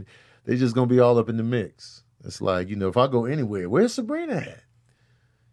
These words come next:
You didn't bring her, and there's, there's trouble in paradise." It's like, come on, man. Just, people can't exist as,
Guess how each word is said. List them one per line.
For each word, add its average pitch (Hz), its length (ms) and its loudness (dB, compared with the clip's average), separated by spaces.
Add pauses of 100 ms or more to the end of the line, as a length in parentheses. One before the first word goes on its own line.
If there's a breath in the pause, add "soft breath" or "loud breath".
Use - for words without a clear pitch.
(300)
You 110 160 -4
didn't 190 240 0
bring 226 240 2
her, 277 260 2
and 139 200 0
there's, 95 240 -8
there's 156 320 0
trouble 196 520 2
in 294 100 -2
paradise." 294 960 -2
It's - 80 -20
like, 78 180 -12 (640)
come - 180 -16
on, - 160 -18
man. - 180 -18
Just, - 320 -18 (1300 soft breath)
people 127 240 -4
can't 117 240 -2
exist 92 760 -8 (1700)
as, 90 260 -10